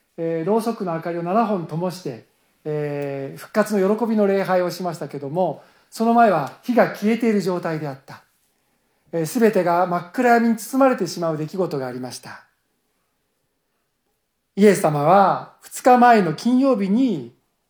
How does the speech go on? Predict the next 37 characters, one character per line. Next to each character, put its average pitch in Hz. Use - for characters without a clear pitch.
十 202
字 233
架 240
刑 190
に 156
よ 156
っ 156
て 214
死 -
ん 262
で 247
し 226
ま 214
わ 220
れ 170
た 135
の 160
で 139
あ 127
り 123
ま 113
す。 -
先 233
週 226
の 214
金 220
曜 214
日 170
に 220
そ 214
の 240
こ 277
と 254
を 180
覚 180
え 160
る 202